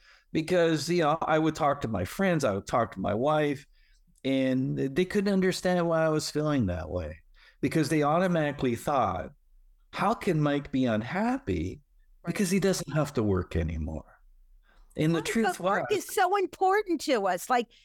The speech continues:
Speaker 2: people don't
Speaker 1: Exactly.
Speaker 2: realize how important work is. So even in retirement, if you're not gonna work a job, you have to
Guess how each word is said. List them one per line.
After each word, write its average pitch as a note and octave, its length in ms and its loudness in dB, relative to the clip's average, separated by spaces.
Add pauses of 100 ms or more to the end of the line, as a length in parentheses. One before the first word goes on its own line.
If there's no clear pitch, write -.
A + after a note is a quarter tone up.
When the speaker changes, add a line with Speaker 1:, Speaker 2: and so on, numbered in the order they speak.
(120)
Speaker 2:
people B4+ 300 2
don't A#4+ 140 4
Speaker 1:
Exactly. C4+ 840 0
Speaker 2:
realize - 120 -2
how F4+ 240 0
important D#4+ 800 0
work C#4+ 280 2 (180)
is. D#4+ 380 0 (260)
So D4+ 340 0 (100)
even G#4 360 2 (100)
in F#4 140 2 (160)
retirement, A3+ 840 0 (200)
if C#4 220 0
you're C#4 80 4
not C#4 320 2
gonna F4+ 160 2
work D4+ 280 0
a D4+ 40 -2
job, A3+ 480 2
you A#3 120 0
have A3 220 -2
to F3+ 140 -6